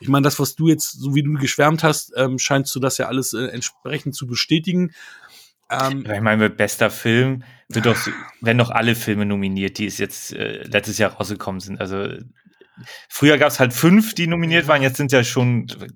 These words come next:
Speaker 2: zehn gefühlt oder sowas.
Speaker 1: Ja, okay, ich meine, wir haben auch Black Panther mal als,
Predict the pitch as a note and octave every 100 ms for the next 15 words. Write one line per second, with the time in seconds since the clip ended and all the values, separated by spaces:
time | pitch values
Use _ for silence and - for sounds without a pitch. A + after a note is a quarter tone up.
0 | _ - A2 G#2+ A2 G2+ - G#2 G2 G2+
1 | G2+ A#2 C3+ C3 D#3+ D#3+ D#3+ C#3 C3 C#3+
2 | E3 D#3 D3 - - D3+ C3 A2 - A#2
3 | A2+ G#2 -